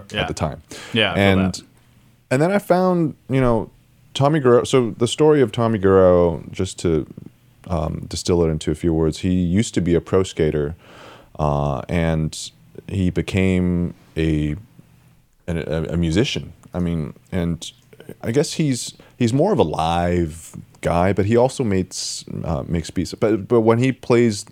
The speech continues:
Speaker 1: plays live, I think he does it with a band. But
Speaker 2: Okay.
Speaker 1: anyway, like,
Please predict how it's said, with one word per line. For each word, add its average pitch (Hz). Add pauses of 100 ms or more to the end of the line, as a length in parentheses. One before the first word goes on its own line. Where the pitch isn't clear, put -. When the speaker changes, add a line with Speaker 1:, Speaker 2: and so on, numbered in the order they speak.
(120)
Speaker 1:
plays 95
live, 82
I 69
think 90
he 85
does 80
it 80
with 69
a 71
band. 65 (420)
But 101
Speaker 2:
Okay. 110
Speaker 1:
anyway, 101
like, 87